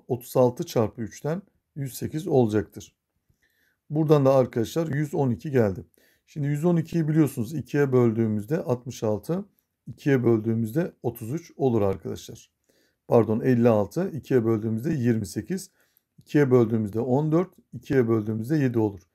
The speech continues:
Kısacası arkadaşlar, e, dört çarpı dört çarpı yediymiş bu.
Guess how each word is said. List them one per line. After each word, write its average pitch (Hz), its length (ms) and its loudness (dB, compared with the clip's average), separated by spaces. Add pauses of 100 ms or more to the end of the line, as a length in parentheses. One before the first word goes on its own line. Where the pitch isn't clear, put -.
(360)
Kısacası 123 540 2
arkadaşlar, 110 680 -2 (360)
e, 113 180 -6
dört 170 240 4
çarpı 117 360 0
dört 170 220 2
çarpı 113 300 -4
yediymiş 123 580 -2
bu. 98 120 -16